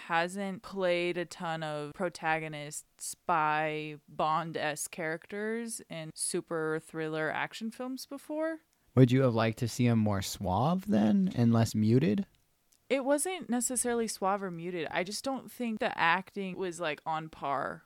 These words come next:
Speaker 1: with Robert Pattinson.
Speaker 2: I feel Robert Pattinson's character had a lot of charisma, and the protagonist never really developed that. He seems very one-dimensional the entire time,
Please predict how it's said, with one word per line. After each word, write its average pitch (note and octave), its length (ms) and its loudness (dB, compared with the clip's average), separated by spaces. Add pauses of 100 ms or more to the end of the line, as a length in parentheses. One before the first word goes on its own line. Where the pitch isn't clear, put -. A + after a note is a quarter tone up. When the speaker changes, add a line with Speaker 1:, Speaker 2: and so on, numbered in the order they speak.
(100)
Speaker 1:
with E3+ 440 -2 (360)
Robert D#3 360 -6
Pattinson. - 640 -10 (880)
Speaker 2:
I D3 80 8
feel F#3+ 540 8
Robert A#2+ 400 8
Pattinson's G#2+ 560 4
character G#2 440 4
had G2+ 160 2
a G#2 40 4
lot G2+ 200 4
of G#2 80 -2
charisma, D3 640 0 (640)
and A#2 220 4
the A2 60 2
protagonist C#3+ 680 4
never A#2+ 280 4
really G#2+ 280 2
developed G2 460 0
that. F#2+ 200 -4
He A2+ 120 -2
seems B2 320 0
very A2 440 0
one-dimensional G2+ 1000 -2
the G#2 80 -6
entire G2+ 380 -2
time, G2 380 -2